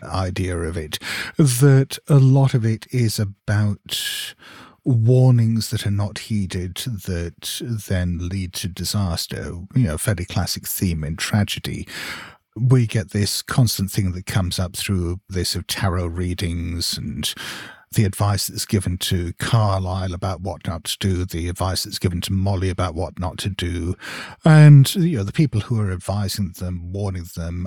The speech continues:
are inevitably right. And every time this advice is ignored, it just leads to more and more disaster.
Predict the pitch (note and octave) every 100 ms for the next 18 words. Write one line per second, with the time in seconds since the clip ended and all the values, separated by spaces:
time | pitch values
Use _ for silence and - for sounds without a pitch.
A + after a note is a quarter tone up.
0 | - A#2 A#2+ F#2 G#2+ A#2+ A#2+ G#2 - F#2
1 | F2+ F2 F2+ E2+ F#2 F#2 - - F#2+ F#2
2 | F2 E2+ F2 - - - - - F#2+ F#2
3 | - G2 F2+ F2 - F2+ F2+ F#2 F#2+ F2
4 | E2 G2+ F#2+ F2 D#2 E2+ F2+ F2 - F#2
5 | F2 - - E2+ F2 F2+ F#2 F#2+ F#2 G2+
6 | G2+ - G2+ A#2+ A2 - G#2+ -